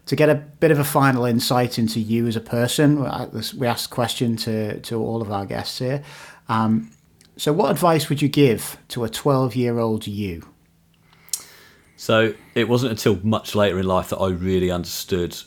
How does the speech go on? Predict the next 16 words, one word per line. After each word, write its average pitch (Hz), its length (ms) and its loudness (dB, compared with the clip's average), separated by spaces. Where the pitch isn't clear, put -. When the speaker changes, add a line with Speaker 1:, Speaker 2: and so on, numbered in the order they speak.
Speaker 2:
what 87 280 -6
introversion 95 800 -4
was, 110 420 -4
and 95 100 -6
I'm 95 360 -2
quite - 280 -10
strongly 87 440 -6
introverted. 92 760 -4
I 87 60 -8
think - 200 -12
there's - 120 -14
lots - 320 -10
of 80 140 -12
misconceptions - 840 -10
about 87 420 -10
it. 90 200 -8